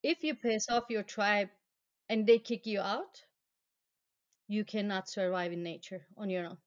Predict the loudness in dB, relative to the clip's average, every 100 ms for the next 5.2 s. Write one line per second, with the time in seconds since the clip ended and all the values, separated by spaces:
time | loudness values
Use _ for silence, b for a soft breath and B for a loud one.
0 | _ -2 0 0 0 0 -2 -4 -10 -14
1 | _ _ _ _ _ _ _ _ 0 2
2 | 4 0 0 -4 -4 0 0 0 -12 -20
3 | _ _ _ _ _ -12 -10 -4 0 2
4 | 2 0 0 -2 -2 -4 -6 -6 -6 -6
5 | -10 -14